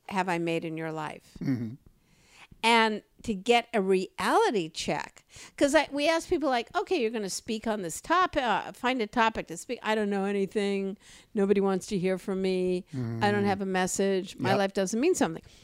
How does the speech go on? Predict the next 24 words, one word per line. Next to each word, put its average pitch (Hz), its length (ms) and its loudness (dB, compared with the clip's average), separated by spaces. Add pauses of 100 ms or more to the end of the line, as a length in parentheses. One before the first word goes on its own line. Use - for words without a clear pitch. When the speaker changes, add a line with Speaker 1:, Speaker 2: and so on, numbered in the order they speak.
(180)
Speaker 1:
So 220 440 4 (380)
get 262 180 8
a 320 60 4
reality 277 760 4
check. - 560 -2 (420)
What - 440 4
difference 294 460 0
have 214 460 0
you 196 180 0
made 208 540 0
in 180 180 -4
a, 165 160 -4
um, 165 260 -6
from 175 200 -6
a 170 40 -10
coworker, 202 880 0 (380)
from 180 240 -2
a 160 80 -4
friend? 202 560 0 (340)
What 233 200 0
skill 220 320 0
sets - 520 -2 (320)
of 190 200 -2
yours 214 760 2